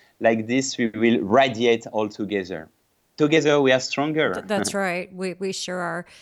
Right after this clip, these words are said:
Speaker 2: And that website again, please?
Speaker 1: The website is w w w shambali dot com. Shambali, S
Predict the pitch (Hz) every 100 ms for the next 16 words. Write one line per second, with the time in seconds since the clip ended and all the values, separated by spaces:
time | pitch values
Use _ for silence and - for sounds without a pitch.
0 | _ 214 214 214 226 220 202 240 220 208
1 | 208 208 226 214 208 - - - 107 120
2 | 127 151 - 165 170 156 135 139 131 135
3 | 135 151 139 131 127 127 135 151 - -
4 | 147 147 135 131 135 143 110 120 123 -
5 | 117 101 - 117 113 110 120 143 - -
6 | 139 156 - -